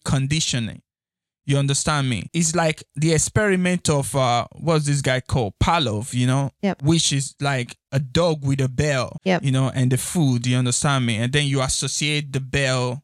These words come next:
Speaker 1: to the food and, you know, this theory you can find in psychologists. But yeah, what has happened to black people is basically as a result of conditioning.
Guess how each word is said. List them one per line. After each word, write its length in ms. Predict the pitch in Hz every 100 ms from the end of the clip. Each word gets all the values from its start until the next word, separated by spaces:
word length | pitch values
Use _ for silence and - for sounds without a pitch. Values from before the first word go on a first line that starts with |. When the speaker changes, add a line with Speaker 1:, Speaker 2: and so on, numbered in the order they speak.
| -
Speaker 1:
to 120 | 127
the 80 | 127
food 520 | - 147 139 143 135
and, 440 | 120 127 127 123 -
you 120 | 131
know, 260 | 131 120 -
this 380 | 160 226 -
theory 500 | - - 208 180 139
you 100 | 143
can 160 | 165 139
find 320 | - 151 143
in 160 | 139 131
psychologists. 840 | - 123 123 190 170 131 120 123
But 260 | 135 131 123 - -
yeah, 240 | 165 147 -
what 320 | 135 160 220 170
has 120 | -
happened 300 | - 175 170
to 80 | 135
black 300 | 139 147 -
people 260 | 143 139 127
is 160 | 127
basically 760 | 123 156 151 - 143 147 143 -
as 240 | 131 131 131
a 100 | 127
result 460 | 127 127 143 131
of 280 | 127 123 -
conditioning. 720 | - 127 131 156 - 117 110